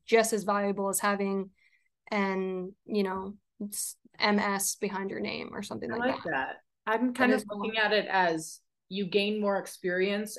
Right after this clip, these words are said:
Speaker 2: as you gain more education,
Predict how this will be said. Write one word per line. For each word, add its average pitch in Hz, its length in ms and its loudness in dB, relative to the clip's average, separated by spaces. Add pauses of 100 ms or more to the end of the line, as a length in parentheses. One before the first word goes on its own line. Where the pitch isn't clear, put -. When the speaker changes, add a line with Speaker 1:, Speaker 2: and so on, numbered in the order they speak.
Speaker 2:
as 185 320 -2
you 185 260 -2
gain 175 320 -2
more 170 220 -4
education, - 880 -8